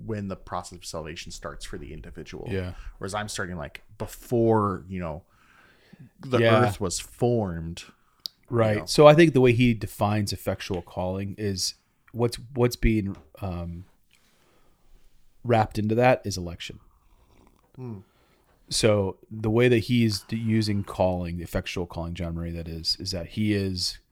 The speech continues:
Speaker 2: going, you know, before Genesis one one
Speaker 1: Sure.
Speaker 2: type of thing. It, it's, you read the chapter and he's talking a lot about, you know, God electing,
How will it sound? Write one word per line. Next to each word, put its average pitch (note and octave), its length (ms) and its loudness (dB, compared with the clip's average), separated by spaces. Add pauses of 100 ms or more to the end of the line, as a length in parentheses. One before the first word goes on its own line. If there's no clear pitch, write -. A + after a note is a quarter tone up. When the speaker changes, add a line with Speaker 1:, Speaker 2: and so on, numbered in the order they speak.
(200)
Speaker 2:
going, F#2 460 -4 (640)
you G#2+ 140 -8
know, E2 100 -8
before F2+ 400 -6
Genesis F2 520 -8
one E2+ 180 -10
one E2 320 -12 (140)
Speaker 1:
Sure. F2 280 -14 (240)
Speaker 2:
type - 180 -12
of - 60 -20
thing. C2 260 -12 (580)
It, - 220 -8
it's, G#2+ 280 -8
you A2+ 240 -2
read A#2 140 0
the G#2 80 -6
chapter F#2 340 -2
and F2 80 -8
he's F#2 200 -6
talking F#2+ 300 -4
a E2+ 80 -10
lot F2 320 -8
about, E2 400 -12 (540)
you F#2 120 -10
know, E2 160 -12
God F2 340 -6
electing, F2 600 -10